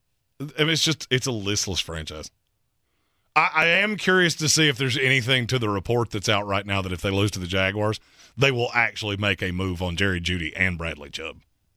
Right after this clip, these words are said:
Because that screams to me, uh,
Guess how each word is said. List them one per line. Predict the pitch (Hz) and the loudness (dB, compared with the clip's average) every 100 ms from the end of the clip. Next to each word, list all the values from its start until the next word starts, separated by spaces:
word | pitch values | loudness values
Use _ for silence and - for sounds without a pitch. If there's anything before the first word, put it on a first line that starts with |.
| _ _ _ _ _ _ _ _ _ _ _ _ _ _ _ | _ _ _ _ _ _ _ _ _ _ _ _ _ _ _
Because | 147 156 147 | 2 2 4
that | 202 226 | 4 4
screams | - 190 196 180 127 | 2 4 4 2 2
to | |
me, | 160 147 143 | 4 4 4
uh, | 156 147 | 4 4